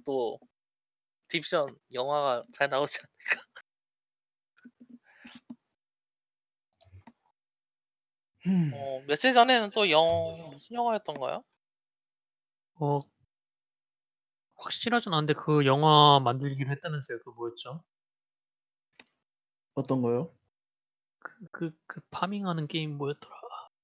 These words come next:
Speaker 2: 보더랜드.
Speaker 1: 보더랜드, 네.
Speaker 3: 보더랜드, 예.
Speaker 2: 그
Speaker 3: 보더랜드
Speaker 2: 일라이
Speaker 3: 만-
Speaker 2: 로스가 감독으로.
Speaker 1: 네,
Speaker 3: 예.
Speaker 1: 감독으로 확정이 됐다고 그거는.
Speaker 2: 예, 그, 그 게임에 스-, 아, 아니 그, 그 생각외로 그 영화 나와도 괜찮을 것 같긴 하고.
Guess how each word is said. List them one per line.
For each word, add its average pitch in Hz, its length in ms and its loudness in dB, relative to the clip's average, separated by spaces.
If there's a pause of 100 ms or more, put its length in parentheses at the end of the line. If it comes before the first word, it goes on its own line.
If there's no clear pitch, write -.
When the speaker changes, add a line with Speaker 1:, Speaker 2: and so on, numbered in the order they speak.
(580)
Speaker 2:
보더랜드. 143 500 6
Speaker 1:
보더랜드, 196 480 8
네. 139 40 6
Speaker 3:
보더랜드, 139 460 8
예. 117 460 2
Speaker 2:
그 143 120 -2
Speaker 3:
보더랜드 139 320 4
Speaker 2:
일라이 220 220 12
Speaker 3:
만- 196 80 6
Speaker 2:
로스가 165 340 2
감독으로. 127 600 -2 (500)
Speaker 1:
네, 135 200 4
Speaker 3:
예. 123 40 2
Speaker 1:
감독으로 156 420 2
확정이 180 320 2
됐다고 120 380 0
그거는. 120 400 -16 (1400)
Speaker 2:
예, - 80 -12 (100)
그, 135 140 -8 (120)
그 - 160 -20
게임에 214 380 4
스-, - 200 -6 (560)
아, 147 80 6
아니 180 300 4
그, 208 180 0
그 180 80 -10
생각외로 285 760 0
그 208 180 -4 (600)
영화 208 200 6
나와도 208 280 2
괜찮을 147 320 -4
것 180 80 -6
같긴 180 240 -6
하고. 185 280 -8